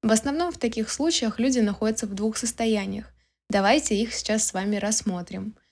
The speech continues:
Но для начала мы введем одно условие — ситуацию. Представим, что у Пети случилось в один момент несчастное событие —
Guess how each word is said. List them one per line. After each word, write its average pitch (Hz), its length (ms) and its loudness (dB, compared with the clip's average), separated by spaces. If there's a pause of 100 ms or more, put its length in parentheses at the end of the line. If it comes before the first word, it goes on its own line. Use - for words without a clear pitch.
(160)
Но 214 240 4
для 240 160 4
начала 214 520 2
мы 196 220 2
введем 214 480 0 (100)
одно 196 420 0
условие — 190 640 -2 (240)
ситуацию. 196 840 -2 (480)
Представим, 269 540 2
что 214 260 0
у 202 140 2
Пети 277 560 0
случилось 262 540 0
в - 60 -4
один 202 220 4
момент 214 400 2
несчастное 202 720 -2
событие — 202 760 -2